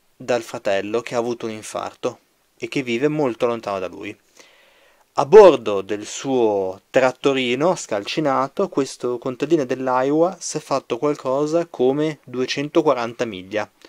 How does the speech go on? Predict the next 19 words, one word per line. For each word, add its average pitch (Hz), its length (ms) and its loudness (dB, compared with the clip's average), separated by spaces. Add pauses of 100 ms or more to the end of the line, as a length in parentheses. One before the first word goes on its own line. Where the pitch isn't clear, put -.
(160)
quasi 104 380 -6
quattrocento 104 580 -10
chilometri. 98 680 -12 (1120)
E 180 120 0
questa 135 500 -4
è - 80 -12
la 160 100 -4
storia. - 480 -10 (920)
Questo 170 320 0
film 226 640 -4 (200)
è 139 120 -6
stato 131 400 -4
girato 120 840 -2 (400)
nello 123 360 -10
stesso - 480 -4
percorso 156 880 0
che - 160 -12
fece 127 460 -2
all'epoca 113 760 -2